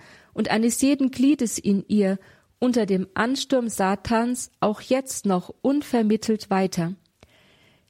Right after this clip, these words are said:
Ja, es scheint sich unter der ohnmächtigen Wut des entmachteten und zu Tode getroffenen Widersachers noch gesteigert zu haben. Kein Wunder,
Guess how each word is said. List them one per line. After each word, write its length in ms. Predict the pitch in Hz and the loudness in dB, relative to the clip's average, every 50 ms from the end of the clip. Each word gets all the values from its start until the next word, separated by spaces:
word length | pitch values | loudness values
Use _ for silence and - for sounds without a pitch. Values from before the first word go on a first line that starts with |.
| _ _ | _ _
Ja, 200 | 220 240 262 285 - | 0 0 2 0 -2
es 180 | 254 - - - | -4 -4 -4 -2
scheint 340 | - - 202 226 254 262 | 0 0 2 2 0 0
sich 200 | - 277 254 - | 0 0 -2 0
unter 260 | - 233 240 226 233 196 | 0 0 0 2 2 2
der 280 | 202 196 196 - _ | 0 -2 -2 -2 _
ohnmächtigen 880 | - 277 320 302 269 247 247 262 262 - - - 254 - 240 214 214 208 | 0 0 2 2 2 2 0 0 -2 -4 -2 -2 0 2 2 2 2 2
Wut 320 | 247 302 302 269 - - 208 | 4 4 4 2 2 0 -2
des 140 | 202 - | -2 -2
entmachteten 880 | - - 196 - - - 196 214 247 - - - 285 262 - 269 262 254 | -4 -6 -8 -6 -2 0 0 0 0 -2 -2 -2 -2 0 2 2 0 2
und 180 | - - 208 - | 0 -2 -2 -2
zu 160 | - 214 - | -2 -4 -2
Tode 340 | - 277 262 294 277 277 233 | -2 0 0 0 0 0 0
getroffenen 600 | 240 214 - - 226 240 233 - 226 214 208 202 | -2 -2 -2 -2 -2 -2 0 0 0 0 2 2
Widersachers 760 | 247 285 262 208 196 - - 190 196 - 220 240 - - - _ - - _ _ - | 2 2 2 0 0 -2 -2 -2 -2 -2 -2 -2 -4 -6 -14 _ -20 -20 _ _ -2
noch 200 | 220 220 208 - | -2 -2 -2 -2
gesteigert 580 | - 202 - - 214 214 214 190 - 170 170 | -4 -4 -2 0 0 0 0 0 0 -2 -4
zu 240 | - - 196 180 165 | -4 -2 -2 -2 0
haben. 360 | 170 160 160 160 175 180 196 - _ _ _ _ _ _ _ _ _ _ _ _ _ _ _ _ _ _ _ _ _ _ _ _ _ _ | 0 -2 -2 -4 -4 -8 -8 -10 _ _ _ _ _ _ _ _ _ _ _ _ _ _ _ _ _ _ _ _ _ _ _ _ _ _
Kein 320 | - - 254 277 294 285 262 | -2 0 0 2 2 2 2
Wunder, 360 | 262 240 208 180 170 170 | 2 2 2 2 0 -2